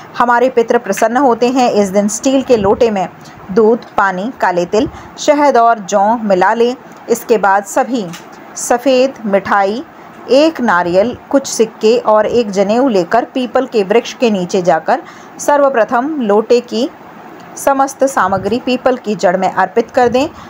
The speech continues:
और इस दौरान ओम सर्व पितृ देवताभ्यो नमः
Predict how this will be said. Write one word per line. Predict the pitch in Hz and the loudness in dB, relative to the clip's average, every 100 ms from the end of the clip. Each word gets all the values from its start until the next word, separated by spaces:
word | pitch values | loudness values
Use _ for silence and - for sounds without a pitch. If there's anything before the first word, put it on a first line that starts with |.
| - 175 | -6 2
और | 208 214 | 2 2
इस | - 277 220 | 0 0 2
दौरान | 233 226 226 233 233 - | 2 2 2 0 -2 2
ओम | 226 254 240 | 4 4 0
सर्व | - 208 202 220 - - - - | -2 0 0 -2 -6 -16 -8 -2
पितृ | 277 269 240 - - - | -2 4 2 2 -4 -8
देवताभ्यो | - 226 226 - 277 254 220 226 214 | 2 4 2 2 0 0 0 0 2
नमः | 202 170 220 269 | 0 0 0 -2